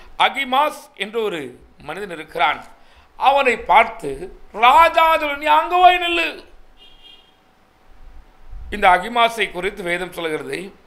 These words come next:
"வேகமாய் ஓடக்கூடியவன், வேகமாய் ஓடுகிறான்." கூசியிடம் செய்தி இருக்கிறது, இவனுக்கு அடுத்தவன் ஓடுதான்னு சொல்லி இவர் ஓடுகிறார்.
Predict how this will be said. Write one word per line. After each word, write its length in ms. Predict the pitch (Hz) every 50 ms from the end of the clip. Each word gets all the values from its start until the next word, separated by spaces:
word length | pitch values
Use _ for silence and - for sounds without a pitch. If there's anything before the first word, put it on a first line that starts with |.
| _ _ _ _ _ _ -
"வேகமாய் 720 | 175 175 220 226 233 233 226 214 202 202 196 196 208 233
ஓடக்கூடியவன், 720 | 220 175 175 180 180 190 180 - 151 151 156 156 143 123 - - - - - - _ _ _ _ _ _ _ _ _ - - - -
வேகமாய் 520 | - 165 220 226 254 262 262 262 277 294 294
ஓடுகிறான்." 580 | 285 285 285 294 277 285 285 269 247 - - - - - - _ _ - - _ _ _ _ _ _ _ _ _ _ -
கூசியிடம் 680 | - 190 233 226 226 226 226 220 214 220 220 190 185 165 - -
செய்தி 360 | - - 190 208 254 269 262
இருக்கிறது, 560 | 254 254 247 247 254 220 226 214 196 247 277
இவனுக்கு 480 | 277 254 240 233 240 233 240 233 233 226
அடுத்தவன் 640 | 196 214 233 233 262 262 - 269 262 269 262 254
ஓடுதான்னு 520 | 240 233 254 262 262 254 254 262 254 254 254
சொல்லி 200 | 254 254 269 294
இவர் 240 | 294 294 311 311 320
ஓடுகிறார். 540 | 311 320 330 330 302 311 311 294 277 277